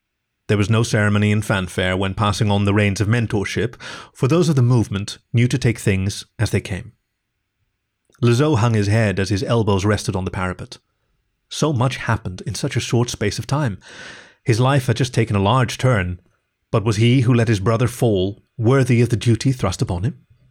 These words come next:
Snoss had taken an unnecessary risk as Cicel had,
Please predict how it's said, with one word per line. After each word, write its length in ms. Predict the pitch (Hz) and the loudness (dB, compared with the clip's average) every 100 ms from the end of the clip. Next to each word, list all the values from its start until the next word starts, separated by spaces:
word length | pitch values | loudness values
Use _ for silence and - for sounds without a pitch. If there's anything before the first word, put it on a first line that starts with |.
| _ _ _ _ | _ _ _ _
Snoss 460 | - - 147 135 - | -8 -2 0 -2 -6
had 120 | - | -6
taken 260 | - 123 107 | -2 0 0
an 80 | 107 | 0
unnecessary 580 | 113 117 139 175 156 120 | 0 2 0 0 2 2
risk 320 | 110 101 - | 2 0 -2
as 160 | 120 117 | -4 -2
Cicel 380 | 123 - 127 98 | -2 0 0 2
had, 240 | 90 85 | 0 -4